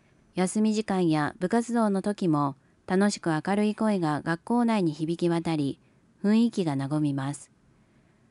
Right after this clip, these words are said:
そんな尾形中学校ですが、一つ問題があります。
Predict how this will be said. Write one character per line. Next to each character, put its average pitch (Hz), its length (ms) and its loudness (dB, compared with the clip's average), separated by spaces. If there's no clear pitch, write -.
そ 240 180 2
ん 240 80 6
な 240 240 2
尾 196 80 -2
形 233 240 2
中 240 180 0
学 240 200 2
校 208 180 0
で 185 100 0
す 175 140 -4
が、 135 260 -2
一 - 220 0
つ 185 120 0
問 160 220 4
題 180 160 2
が 170 80 2
あ 160 60 0
り 156 100 2
ま 147 200 -2
す。 - 120 -16